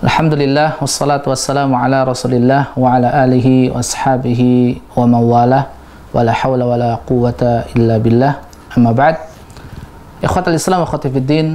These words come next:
saudara dan juga saudariku yang dimuliakan Allah Subhanahu wa taala. Nabi sallallahu alaihi wa ala alihi wasallam memberikan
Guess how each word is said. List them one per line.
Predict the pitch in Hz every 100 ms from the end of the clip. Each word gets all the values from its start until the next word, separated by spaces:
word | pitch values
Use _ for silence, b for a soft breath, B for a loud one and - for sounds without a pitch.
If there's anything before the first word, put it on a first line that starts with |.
| 151
saudara | - 131 131 135 143 143
dan | 131
juga | 123 120 -
saudariku | - 120 117 120 135
yang | 127
dimuliakan | 120 117 117 113 117 113
Allah | 123
Subhanahu | - - 101 123 123 110
wa | 107
taala. | 104 104 120 165 - - - - - - - - - - - - - - - - - - - -
Nabi | 143
sallallahu | 156 - 143 139 156 139
alaihi | 131 135 147 131
wa | 127 127
ala | 127 135
alihi | 135 127
wasallam | - 143 139 139 135 135 - -
memberikan | 131 123 135 139 139 139 139 139